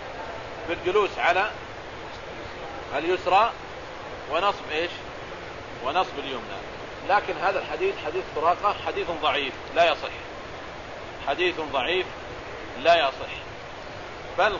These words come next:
قال بعض أهل العلم إن هذا الحديث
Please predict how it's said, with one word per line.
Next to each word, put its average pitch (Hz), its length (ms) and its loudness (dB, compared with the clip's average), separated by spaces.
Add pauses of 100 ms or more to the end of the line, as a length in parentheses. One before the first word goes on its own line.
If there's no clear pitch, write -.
قال 190 260 8
بعض 175 240 4
أهل 165 240 0
العلم 143 300 -2 (1800)
إن 185 200 -2
هذا 170 340 4
الحديث 165 400 -2